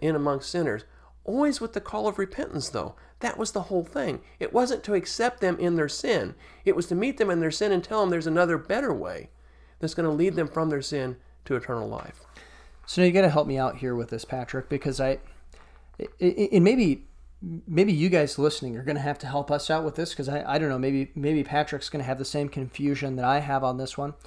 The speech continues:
Speaker 2: So, I mean, I, I understand some of these things that they're saying. Like, I, but, like, I get it, okay? I'm, I'm not, I, I,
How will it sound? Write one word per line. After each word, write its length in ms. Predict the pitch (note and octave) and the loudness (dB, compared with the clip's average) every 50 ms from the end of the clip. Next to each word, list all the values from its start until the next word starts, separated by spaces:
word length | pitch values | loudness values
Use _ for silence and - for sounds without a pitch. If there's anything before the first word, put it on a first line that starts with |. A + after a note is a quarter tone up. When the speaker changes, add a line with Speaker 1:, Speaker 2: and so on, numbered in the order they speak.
| - - - - - - - | -20 -20 -20 -20 -20 -20 -14
Speaker 2:
So, 160 | - - G3+ | 2 6 6
I 60 | F#3+ | 8
mean, 120 | F#3+ F#3+ F3+ | 8 6 4
I, 220 | - E3 F#3 F#3+ - | 2 0 -2 -4 -2
I 160 | - G3 G#3 - - | -2 -2 -2 0 0
understand 800 | G3+ G3 G3 F3+ F3+ E3 - - - - D#3 D3+ D3+ D#3+ E3 D#3+ | 0 2 4 4 2 2 2 -2 -4 -2 -2 -2 -2 -2 -4 -4
some 180 | - - D#3+ D#3 | -4 -2 0 0
of 80 | D#3 | 0
these 220 | C#3+ D3 D3 D3 - | 0 0 -2 -2 -4
things 380 | - D3+ D3 D3 D3+ D3 - | -4 -4 -4 -4 -4 -6 -4
that 140 | - D3 C#3 | -4 -4 -4
they're 120 | - C#3 C3 | -4 -8 -6
saying. 460 | - - C#3+ C3 C3 B2+ C3+ C#3 C3+ | -4 -4 -4 -4 -4 -6 -6 -8 -8
Like, 180 | B2+ B2 - | -8 -8 -6
I, 200 | C3+ C3+ D3 - - | -4 -6 -6 -6 0
but, 180 | - F#3+ F#3+ A3 | 0 0 2 2
like, 200 | A#3 A3+ G3+ - | 0 0 2 2
I 80 | D3 | 0
get 180 | C#3 C3+ B2 A2 | 0 -2 -6 -8
it, 80 | - - | -8 -12
okay? 240 | A2+ C3 - F3 D#3+ | -12 -6 -2 0 0
I'm, 140 | D3+ C#3+ D3 - | 0 0 -2 -2
I'm 120 | D#3+ D#3+ | -2 -2
not, 360 | F3 F3+ E3+ E3 - - - - - - - - - - | -2 -2 -2 -4 -4 -6 -12 -20 -20 -20 -20 -20 -6 -4
I, 80 | - F3+ | -2 -2
I, 460 | - - - - - - - - - | -2 -4 -8 -10 -14 -20 -16 -14 -14